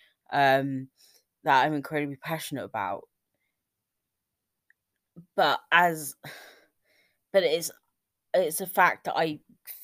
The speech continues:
forget about myself, and it took me many years to realise that, you know, what I was doing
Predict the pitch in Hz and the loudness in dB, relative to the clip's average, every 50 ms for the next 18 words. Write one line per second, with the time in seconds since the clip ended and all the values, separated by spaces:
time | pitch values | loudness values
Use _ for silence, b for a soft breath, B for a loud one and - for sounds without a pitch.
0 | - - - - 196 180 175 160 123 160 - - 156 147 120 123 139 139 135 147 | -20 -18 -10 -6 -4 0 0 2 2 2 4 6 6 6 6 4 2 0 -2 -2
1 | - - 185 151 131 101 98 123 - - - - - - 135 139 143 139 135 - | 0 2 4 4 4 2 0 -6 -12 -14 -16 -18 -12 -6 -4 -2 -2 -4 -4 -8
2 | - b b b b b b b b 165 190 180 - 226 202 - 196 185 185 180 | -18 b b b b b b b b -4 -4 -2 -2 -4 -4 -4 -4 -4 -4 -2
3 | 180 185 180 185 185 175 170 170 165 165 165 156 143 143 143 139 143 - - - | -2 -2 -2 -2 -2 -4 -6 -2 0 2 2 2 2 0 -4 -6 -8 -10 -12 -14
4 | _ _ _ _ _ _ _ _ _ _ _ _ - - 175 175 180 185 180 175 | _ _ _ _ _ _ _ _ _ _ _ _ -12 -8 -2 2 4 4 6 6
5 | 151 123 107 107 113 117 127 - - - - 120 110 90 - - _ _ _ _ | 4 2 2 0 -2 -6 -8 -10 -12 -6 -2 -2 -2 -2 -2 -6 _ _ _ _
6 | _ _ _ _ - 185 180 170 143 113 - 123 123 107 170 160 170 170 - - | _ _ _ _ -10 -8 -6 -4 -4 -4 -4 -4 -6 -8 -8 -4 -2 0 0 2
7 | - 170 160 151 147 147 151 151 - - 190 190 180 151 113 82 78 90 98 113 | 2 2 0 0 -2 -6 -10 -10 -8 -4 -2 -2 -2 -2 -4 -8 -12 -14 -14 -16
8 | - | -18